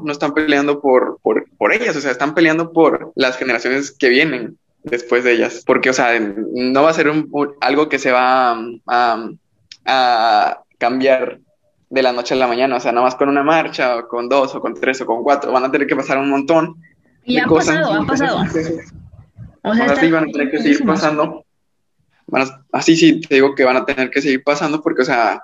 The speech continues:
Speaker 1: eh, el sistema se tiene que ir, eh, componiendo porque está diseñado por, para, está diseñado ya.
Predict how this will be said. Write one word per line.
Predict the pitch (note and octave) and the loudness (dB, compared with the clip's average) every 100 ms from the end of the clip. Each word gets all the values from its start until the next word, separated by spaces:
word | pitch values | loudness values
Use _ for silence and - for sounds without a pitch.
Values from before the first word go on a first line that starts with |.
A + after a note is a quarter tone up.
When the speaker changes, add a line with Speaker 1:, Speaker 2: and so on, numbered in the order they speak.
| _ | _
Speaker 1:
eh, | B2+ C3 G#2 | -2 0 2
el | B2+ | 0
sistema | C3 B2+ C3+ D3+ | 0 -2 0 0
se | |
tiene | C#3+ C#3 C3+ | -2 -4 0
que | D3+ D3 B2 B2 _ _ _ _ - | 4 4 4 -2 _ _ _ _ -4
ir, | C#3 C3+ C#3 | -2 -2 -4
eh, | C#3 C3+ B2+ A#2+ A2 | 0 4 4 2 0
componiendo | - C#3 C#3 C#3 A3 | 0 0 2 2 0
porque | G#3 C#3+ B2+ A#2+ | 0 0 0 -2
está | C#3 - B2 | -6 0 0
diseñado | D3+ F#3 D#3 C#3 C#3 - | 2 0 -2 -2 -4 -2
por, | C3+ C3 A#2 - - | 0 2 0 -6 -4
para, | B2+ A#2+ A2+ G#2+ - _ _ _ - | 0 0 0 -6 -14 _ _ _ -10
está | C3+ C#3 | -4 -2
diseñado | D3 G3 D3 D3+ | -2 -4 0 0
ya. | C#3 C3 | 0 -4